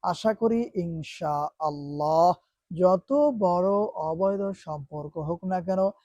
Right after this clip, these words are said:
স্বামী যদি বাহিরে কোনো নারীর সাথে সম্পর্কে জড়িয়ে যায়, তাহলে সে সম্পর্ক নষ্ট হয়ে যাবে। স্ত্রী যদিও বাহিরে কোনো সম্পর্কে জড়ায় যায়, সে সম্পর্ক নষ্ট হয়ে যাবে। অথবা কোনো ছেলে মেয়ে যদি অবৈধ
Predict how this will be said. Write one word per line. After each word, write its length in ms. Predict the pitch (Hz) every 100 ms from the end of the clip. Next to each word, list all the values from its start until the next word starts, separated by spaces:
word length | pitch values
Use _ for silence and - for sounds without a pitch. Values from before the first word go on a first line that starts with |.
| _ _ _ _
স্বামী 420 | - - 220 269
যদি 260 | 285 294 269
বাহিরে 440 | 196 202 196 240
কোনো 420 | 226 214 208 254 330 147 151
নারীর 240 | 151 175
সাথে 340 | 190 - 165 165
সম্পর্কে 640 | - 156 147 165 151 156
জড়িয়ে 400 | 143 170 226 240
যায়, 220 | 220 269 - _ _ _ -
তাহলে 280 | 214 208 214
সে 140 | 190 208
সম্পর্ক 460 | 208 208 214 202
নষ্ট 340 | 208 202 - 196
হয়ে 140 | 208
যাবে। 260 | 208 208 233 _ _ _ - 269 311
স্ত্রী 440 | - - 320 302
যদিও 580 | 214 208 175 220 262 226
বাহিরে 500 | 165 180 160 185 175
কোনো 220 | - 165
সম্পর্কে 640 | - 156 147 156 143 156
জড়ায় 420 | 143 156 165 190 196
যায়, 220 | 214 262
সে 180 | - 170
সম্পর্ক 580 | 151 139 151 147 240 294 _ 139
নষ্ট 340 | 139 135 - 123
হয়ে 180 | 123
যাবে। 280 | 120 - - _ _ _ _ _ 165
অথবা 440 | 175 220 254 254
কোনো 260 | 226 208 175
ছেলে 440 | - 247 277 294
মেয়ে 240 | 262 214
যদি 260 | 185 202 247
অবৈধ 340 | 190 170 185